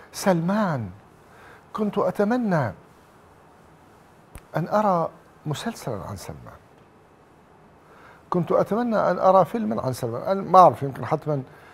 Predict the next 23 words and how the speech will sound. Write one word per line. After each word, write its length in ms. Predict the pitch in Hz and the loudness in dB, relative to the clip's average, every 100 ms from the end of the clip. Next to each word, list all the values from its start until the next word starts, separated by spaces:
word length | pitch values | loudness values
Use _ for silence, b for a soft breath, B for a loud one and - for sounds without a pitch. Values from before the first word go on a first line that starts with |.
| B - | B -10
آه، 440 | - - 160 175 - 170 - | -6 -4 -4 -6 -8 -10 -8
مؤكد، 420 | 147 202 - - 113 - | 4 6 6 0 -8 -6
لأن 100 | 123 | -8
السينما 400 | - 170 156 143 | -2 0 0 0
الإيرانية 640 | - 135 139 156 135 - | -2 -2 0 -2 -2 -6
سينما 540 | - 143 127 110 104 95 98 - - - - B B B B - | -8 -6 -4 -4 -8 -10 -14 -18 -20 -20 -20 B B B B 4
ولجت 400 | 165 156 143 - | 4 6 2 -2
كل 200 | - 185 | -4 0
الأمور، 440 | 143 - 135 160 107 | -2 -2 -2 -2 -4
وحتمًا 420 | - 160 - 165 | -6 -6 -4 -6
كان 260 | 143 143 | -2 -2
هنالك، 400 | 120 120 139 131 143 139 - 107 | -2 -4 -4 -4 -4 -4 -6 -10
آه، 220 | 104 101 B B B - | -10 -12 B B B -6
فيلم 240 | 160 147 | -2 0
عن 140 | 107 123 | 0 -2
سلمان، 340 | - 117 92 | -4 -6 -4
لكن 220 | 131 156 | -4 -2
أنا 200 | 151 135 | -2 -2
لم 180 | 143 139 | -2 -2
أراه 280 | - 92 - - | -2 -8 -8 -12
يعني، 180 | 98 - - - - - - - 117 | -16 -18 -20 -20 -20 -20 -20 -14 -6
آسف 300 | 120 - - | -6 -6 -16
يعني. 120 | - | -20